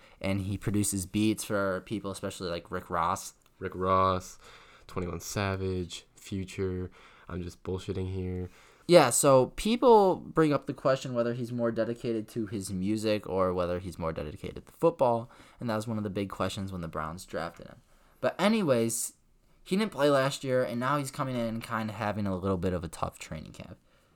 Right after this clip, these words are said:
Speaker 1: First of all, earlier today, S-, Chad Thomas wasn't hustling. Someone from the crowd yelled to him to hustle, and he flipped them off.
Speaker 2: Which is, like, the last thing you wanna see.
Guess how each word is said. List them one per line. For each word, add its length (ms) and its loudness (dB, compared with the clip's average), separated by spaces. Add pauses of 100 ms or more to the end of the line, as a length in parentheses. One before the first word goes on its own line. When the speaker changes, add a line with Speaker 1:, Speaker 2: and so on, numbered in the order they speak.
(340)
Speaker 1:
First 340 6
of 140 0
all, 440 6 (560)
earlier 380 6
today, 560 6
S-, 380 -8 (120)
Chad 280 2
Thomas 340 4
wasn't 240 2
hustling. 560 2 (640)
Someone 340 2
from 180 -2
the 80 4
crowd 640 8
yelled 380 2
to 100 -2
him 400 -4 (400)
to 100 -4
hustle, 640 4 (280)
and 140 -4
he 120 -2
flipped 320 2
them 160 2
off. 520 4 (640)
Speaker 2:
Which 240 0
is, 240 -4 (360)
like, 280 -6
the 100 -2
last 380 0
thing 180 -4
you 80 -4
wanna 160 -4
see. 380 -10